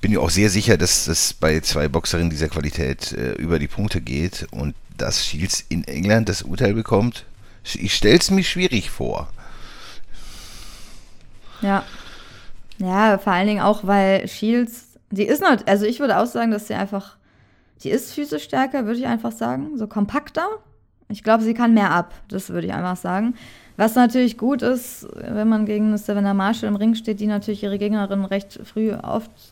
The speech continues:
Speaker 2: vorzeitig <laughs> besiegt. Das ist natürlich dann,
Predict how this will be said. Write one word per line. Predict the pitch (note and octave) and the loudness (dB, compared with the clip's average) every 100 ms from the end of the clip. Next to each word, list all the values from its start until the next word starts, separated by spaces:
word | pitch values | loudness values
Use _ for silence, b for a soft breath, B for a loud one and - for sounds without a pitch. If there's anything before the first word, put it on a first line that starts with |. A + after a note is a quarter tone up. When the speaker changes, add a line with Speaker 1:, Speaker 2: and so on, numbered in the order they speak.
| - _ | -20 _
Speaker 2:
vorzeitig | - - G#3 G#3 G3 G3 G3 | -16 -4 -4 0 -2 0 -2
<laughs> | |
besiegt. | G3 G3 G#3 D4 - - - B D4 A3+ | 0 4 8 8 6 -6 -20 B -16 -4
Das | G#3 A3+ | -2 0
ist | |
natürlich | A3 A3 A3+ A#3 | 2 0 0 -2
dann, | A3+ A3 G#3+ | 0 2 2